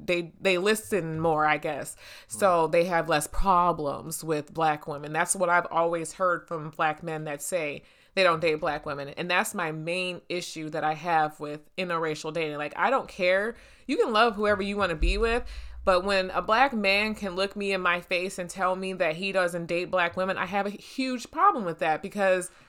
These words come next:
Speaker 2: Well,
Speaker 1: I'm a
Speaker 2: I think
Speaker 1: black
Speaker 2: th-, is that,
Speaker 1: woman.
Speaker 2: is that where you was trying to go with this
Speaker 1: Oh,
Speaker 2: in the
Speaker 1: you knew I
Speaker 2: beginning?
Speaker 1: was gonna go with that.
Speaker 2: <laughs>
Speaker 1: You knew I was gonna go off into my little spiel, but you know, we've had plenty of conversations about this, that I can't stand a man that says that, can look me in my face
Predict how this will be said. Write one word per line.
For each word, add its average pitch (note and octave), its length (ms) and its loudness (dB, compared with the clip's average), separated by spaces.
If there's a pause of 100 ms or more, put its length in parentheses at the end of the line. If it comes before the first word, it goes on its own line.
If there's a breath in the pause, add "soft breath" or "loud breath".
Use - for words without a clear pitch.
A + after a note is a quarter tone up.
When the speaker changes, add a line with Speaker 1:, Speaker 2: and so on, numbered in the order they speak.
(120)
Speaker 2:
Well, G#3+ 120 6
Speaker 1:
I'm C#4 100 8
a E4+ 40 6
Speaker 2:
I D#4+ 40 4
think - 40 2
Speaker 1:
black D#4 220 6
Speaker 2:
th-, G#4+ 140 2
is D5 100 8
that, - 180 6
Speaker 1:
woman. A#2+ 80 0
Speaker 2:
is G#2 80 0
that A#2+ 160 2
where A#2+ 120 4
you A#2+ 140 0
was A2+ 120 -2
trying A#2 200 -2
to G#2+ 80 -2
go A2+ 140 0
with B2+ 120 -2
this D#4 100 6
Speaker 1:
Oh, G#4 60 4
Speaker 2:
in F4+ 60 4
the D4 40 4
Speaker 1:
you G#4 100 2
knew A#4 80 8
I - 20 10
Speaker 2:
beginning? F#4 120 4
Speaker 1:
was B3+ 140 4
gonna G3 160 0
go F3 160 4
with E3 120 2
that. D#3 440 0
Speaker 2:
<laughs> - 0 -
Speaker 1:
You A#3+ 180 2
knew E4 160 2
I C#4 120 8
was C4 200 2
gonna G#3+ 220 -2
go G#3 260 4
off B3 160 2
into B3+ 200 0
my A3+ 200 2
little A#3 200 2
spiel, F3 560 -2
but F#3+ 220 4
you C4 160 2
know, C4 400 4
we've A#3 300 -2
had A3 260 2
plenty A#3 320 0
of G3+ 100 0
conversations E3 580 -2
about D#3 320 -4
this, D3+ 260 -4
that D#3+ 380 0 (840)
I G3 200 4
can't A#3+ 320 -2
stand A#3+ 300 2
a G3+ 40 2
man F3 240 2
that E3 160 2
says F#3 280 2
that, E3+ 240 2
can G3+ 120 -4
look G#3 200 -2
me G#3 120 0
in F#3+ 80 0
my F#3+ 160 2
face F3 460 -4